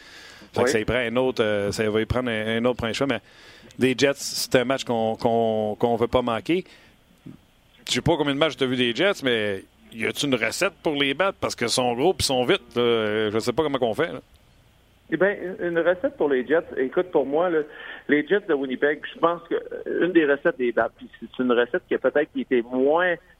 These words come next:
Speaker 2: à l'affût l'année passée parce qu'on avait un petit peu plus de, de, de discipline dans l'équipe. Mais c'est une équipe que, si on crée beaucoup, puis avec les Canadiens, la, la rapidité d'exécution qu'on a, puis la vitesse qu'on a dans cette équipe-là,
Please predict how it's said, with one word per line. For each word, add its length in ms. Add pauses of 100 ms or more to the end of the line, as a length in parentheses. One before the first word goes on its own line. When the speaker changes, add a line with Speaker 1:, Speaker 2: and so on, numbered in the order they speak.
(140)
Speaker 2:
à 120
l'affût 400
l'année 220
passée 340
parce 200
qu'on 120
avait 140
un 60
petit 160
peu 100
plus 200 (280)
de, 280
de, 120
de 200 (300)
discipline 280
dans 160
l'équipe. 280 (460)
Mais 120
c'est 120
une 140
équipe 300
que, 340 (360)
si 80
on 160
crée 280
beaucoup, 340
puis 160
avec 180
les 80
Canadiens, 440
la, 140
la 200
rapidité 460
d'exécution 540
qu'on 240
a, 80
puis 140
la 120
vitesse 520
qu'on 160
a 60
dans 180
cette 160
équipe-là, 400